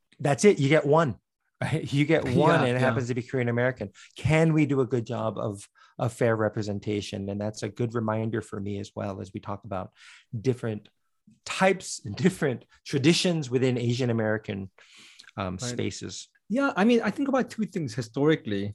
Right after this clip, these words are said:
Speaker 2: in that sense. Like, uh, I mean, Korean Americans are definitely privileged and o-, almost overrepresented. Uh, I always remind people of the fact that we are less than ten percent of Asian American population, that they're,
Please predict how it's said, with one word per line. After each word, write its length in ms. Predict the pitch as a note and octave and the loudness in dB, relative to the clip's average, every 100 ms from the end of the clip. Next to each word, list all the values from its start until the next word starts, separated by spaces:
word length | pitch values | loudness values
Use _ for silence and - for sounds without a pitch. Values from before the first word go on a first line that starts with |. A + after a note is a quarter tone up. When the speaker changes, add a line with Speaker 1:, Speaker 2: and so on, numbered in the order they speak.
| - | -8
Speaker 2:
in 120 | C3 | -4
that 180 | A#2+ A#2 | -2 -2
sense. 540 | - C3 G2 G#2+ A2+ - _ | -4 -6 -6 -8 -10 -16 _
Like, 240 | D3 C#3+ | -8 -4
uh, 260 | C#3+ C3+ C3 | -2 0 0
I 400 | C3 _ _ _ | -4 _ _ _
mean, 120 | F3 F3 | -6 2
Korean 240 | G3+ A3 | 6 6
Americans 320 | A3+ A3 F#3+ | 6 4 2
are 60 | D3 | 2
definitely 640 | A2+ C#3+ - - E3 D3 | 4 2 2 -2 0 0
privileged 720 | B2 - B2+ A#2+ B2+ A#2+ A2+ _ | -2 -4 -4 -2 -2 -2 -6 _
and 240 | A#2+ A#2 A2+ | -4 -4 -4
o-, 280 | B2 A#2+ - _ _ - D3 | -4 -4 -6 _ _ -10 0
almost 280 | G3+ G#3+ - | 4 4 2
overrepresented. 760 | C3+ F#3 D3 A2+ A2 G#2+ A2 - _ | 0 4 4 4 0 -4 -6 -10 _
Uh, 140 | B2 A#2 | -8 -4
I 200 | B2+ D#3 | 2 6
always 240 | F3+ D3 | 6 4
remind 180 | D#3 D#3 | 2 2
people 240 | D#3 C#3+ | 0 -2
of 60 | C#3+ | -2
the 60 | C3 | -2
fact 240 | C#3+ C#3 | -2 -2
that 140 | C3+ A#2+ A#2 | -4 -6 0
we 160 | C#3 | 2
are 80 | F3+ | 4
less 320 | C3 A2+ C#3+ | 4 2 0
than 120 | - D3 | -2 -2
ten 180 | F3 | -2
percent 360 | E3+ A#2+ - F3 | 0 -2 0 0
of 120 | C3+ | 0
Asian 200 | C#3 C#3 | 0 -2
American 320 | B2+ C3 B2+ | -4 -4 -6
population, 540 | A2+ A#2+ A#2 B2 C#3 B2+ | -4 -4 -2 -4 -4 -6
that 100 | A#2 | -4
they're, 180 | A#2 A#2 | -2 -2